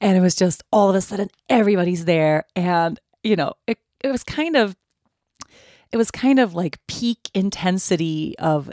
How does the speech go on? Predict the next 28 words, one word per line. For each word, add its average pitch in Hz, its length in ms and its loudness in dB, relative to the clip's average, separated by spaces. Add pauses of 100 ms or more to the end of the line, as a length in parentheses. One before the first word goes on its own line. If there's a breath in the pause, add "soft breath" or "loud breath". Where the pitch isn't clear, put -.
(100)
everything 180 460 -2
accumulating, 156 640 -4
coming 170 240 -4
down 156 240 -2
to 165 100 -2
this 143 220 -4
moment. 151 340 0
And 151 80 -4
then 165 120 -4
all 170 120 -4
of 151 80 -6
a 151 40 -6
sudden, 151 280 -8
here 156 220 -8
we 165 140 -12
all 185 240 -12
are, 160 340 -12 (220)
right? 160 280 -10 (640 loud breath)
And 180 120 -4
because 196 840 -4
I 190 160 -4
was 175 160 -4
so 175 840 2 (260 soft breath)
intensely 180 800 -2
present 175 520 -4
and 156 140 -4
acutely, 185 680 -4
like, 143 400 -6